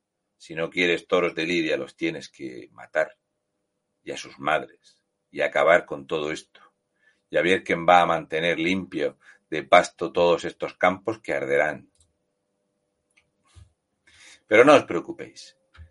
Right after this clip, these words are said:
Lo importante es que el Partido Socialista está soltando lastre,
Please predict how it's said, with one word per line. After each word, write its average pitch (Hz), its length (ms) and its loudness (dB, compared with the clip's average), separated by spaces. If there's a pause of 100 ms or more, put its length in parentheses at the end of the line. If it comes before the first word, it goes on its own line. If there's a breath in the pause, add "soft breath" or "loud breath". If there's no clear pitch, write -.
(100)
Lo 98 100 -2
importante 110 600 6
es 127 80 2
que - 80 2
el 113 100 4
Partido 110 420 10
Socialista 107 720 4 (720 soft breath)
está - 280 6
soltando 104 500 6
lastre, 95 480 4